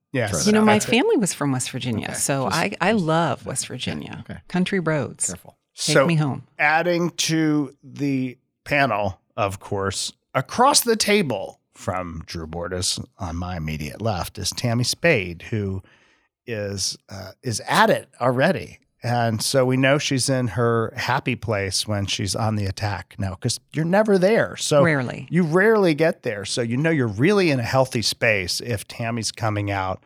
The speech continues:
Speaker 1: That means, you know, I trust you. So I'm going to, uh, I'm going to zing you a little bit. So,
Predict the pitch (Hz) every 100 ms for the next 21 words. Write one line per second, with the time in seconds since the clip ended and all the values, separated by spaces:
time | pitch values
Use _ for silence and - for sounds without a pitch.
0 | _ _ _ _ - 127 131 107 95 -
1 | _ _ _ - 101 139 180 - 160 -
2 | - 101 101 - - 127 120 127 123 117
3 | 117 117 - 110 104 107 - 113 104 104
4 | - 117 117 107 104 110 107 95 82 117
5 | 104 98 92 95 92 85 95 90 _ -
6 | - 107 95